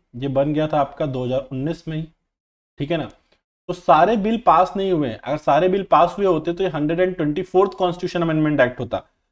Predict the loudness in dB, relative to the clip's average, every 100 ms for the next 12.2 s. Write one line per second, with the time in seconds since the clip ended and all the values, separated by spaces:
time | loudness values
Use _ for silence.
0 | _ 0 0 2 0 -2 -6 _ _ _
1 | 0 2 2 0 -2 -6 -2 -2 -2 -4
2 | -6 -4 -4 -4 -4 0 0 0 2 2
3 | 2 2 2 0 2 2 2 0 0 0
4 | -4 -10 _ -6 0 2 2 4 6 4
5 | 2 2 2 0 -2 0 0 -2 0 4
6 | 4 2 -2 -2 0 0 0 0 -4 -8
7 | -6 -4 -6 -6 -4 -2 -2 -2 -2 -2
8 | -2 -2 -2 -2 -4 -4 _ _ _ _
9 | -2 2 2 2 -4 -8 -2 0 0 0
10 | 2 2 4 4 4 0 -4 -4 -4 -4
11 | -2 -2 0 0 -2 -2 -4 -4 -4 -2
12 | -4